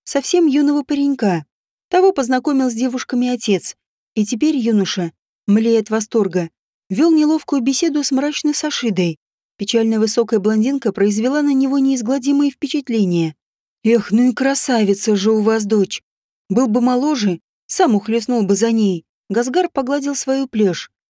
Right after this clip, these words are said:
«И как же матери согласились отпустить девочек так далеко?»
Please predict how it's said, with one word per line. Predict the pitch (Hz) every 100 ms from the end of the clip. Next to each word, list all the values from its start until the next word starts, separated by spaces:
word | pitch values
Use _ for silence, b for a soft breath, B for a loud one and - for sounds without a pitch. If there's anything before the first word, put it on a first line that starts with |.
| _ -
«И | 285
как | 339 302
же | 349
матери | 330 214 208
согласились | 202 202 220 220 254 233 214
отпустить | 220 233 214 254
девочек | 202 277 277 - -
так | 277 226
далеко?» | 254 262 - 190